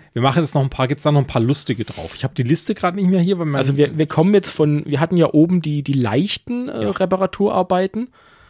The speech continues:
Speaker 2: und jetzt kommen die schwierigeren <laughs> Reparaturarbeiten, zum
Speaker 1: Ah,
Speaker 2: Beispiel
Speaker 1: das
Speaker 2: Schreinerarbeiten
Speaker 1: Next Level.
Speaker 2: oder Fliesen verlegen.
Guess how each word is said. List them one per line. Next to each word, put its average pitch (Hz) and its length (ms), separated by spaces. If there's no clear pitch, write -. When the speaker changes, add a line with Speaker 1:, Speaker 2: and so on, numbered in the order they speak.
Speaker 2:
und 139 140
jetzt 160 260
kommen 165 240
die 160 80
schwierigeren 139 880
<laughs> - 280
Reparaturarbeiten, 117 1040
zum 123 100
Speaker 1:
Ah, 175 80
Speaker 2:
Beispiel 135 280
Speaker 1:
das 147 60
Speaker 2:
Schreinerarbeiten 120 1400
Speaker 1:
Next - 380
Level. 98 360
Speaker 2:
oder 143 260
Fliesen 127 640
verlegen. 110 640